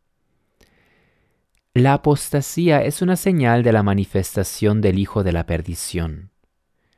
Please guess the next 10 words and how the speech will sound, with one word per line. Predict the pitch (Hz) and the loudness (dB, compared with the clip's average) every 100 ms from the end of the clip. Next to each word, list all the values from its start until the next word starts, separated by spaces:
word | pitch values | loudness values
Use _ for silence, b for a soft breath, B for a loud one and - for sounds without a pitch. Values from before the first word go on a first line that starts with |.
| _ _ _ _ _ _ | _ _ _ _ _ _
En | 87 | -4
efecto, | 82 - 76 - 107 113 127 143 - | -4 -4 -6 -4 -4 -4 -4 -10 -10
esta | - 82 - 104 | -8 -8 -2 -2
apostasía | 98 104 - - - 160 127 135 B B B B | 0 -2 -2 -4 -2 0 2 0 B B B B
no | 143 151 190 | 0 2 2
solo | - 202 | 0 0
está | 196 - 135 | 0 0 2
dándose | 123 127 123 - 113 107 - | 2 2 -2 0 -2 -2 -2
en | 107 101 104 | 0 0 -4
Europa, | 107 95 98 117 131 95 98 151 | -2 0 2 2 2 0 0 -2